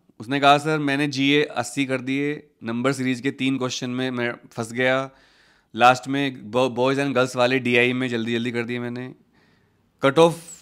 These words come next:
would be last year marks।" कट ऑफ कितनी होगी कमेंट करके बताइएगा जो इस वीडियो को देख रहे हैं। पता नहीं ये वीडियो कितना रीच करेगी, क्योंकि हमारे चैनल पे ज़्यादातर बच्चे अभी सीबीएसई वाले हैं, but अगर आप जो बच्चे इसको वीडियो को देख रहे हैं, उसको शेयर कर देंगे अपने बड़े भाइयों, भाई बहनों को, तो ये वीडियो फैल जाएगी।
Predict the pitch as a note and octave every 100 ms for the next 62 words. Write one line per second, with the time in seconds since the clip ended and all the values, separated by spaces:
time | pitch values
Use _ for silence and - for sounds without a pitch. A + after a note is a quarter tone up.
0 | _ _ _ _ G#2 C3+ C#3 D3 D#3+ C#3+
1 | B2 C3 C#3+ - - - G#2 B2 C3 A2+
2 | G#2+ G#2+ - - C#3+ E3+ E3+ - D#3+ D#3
3 | D3+ D#3+ D#3+ B2+ B2+ C3 C3+ B2 B2+ A#2
4 | A#2 A#2+ B2+ B2 A#2+ A#2 A#2 A#2 A2 G#2+
5 | A2+ A2 A#2 C3 C3 B2+ C3+ C3 B2+ B2+
6 | B2 C3+ B2+ C3+ C#3+ B2 B2 B2 A#2+ A#2+
7 | C3 A#2+ A2 B2 A#2 - B2 A#2+ B2 _
8 | _ A#2 A#2 A#2 C3 A2+ G#2+ A#2 D#3 _
9 | _ _ _ _ - G#2+ A2+ A2+ A#2 A2+
10 | A2+ A2+ G#2+ A#2 B2 A2 A2+ A2 G#2+ G#2+
11 | A2+ A2+ C3+ - A2+ A2 G2 G2+ G#2+ A2
12 | G#2 A2 G#2 F#2 G2 G2 G2 F#2+ G2 B2+
13 | C#3+ E3 B2+ A2 A2 F2+ E2 D#2 D#2+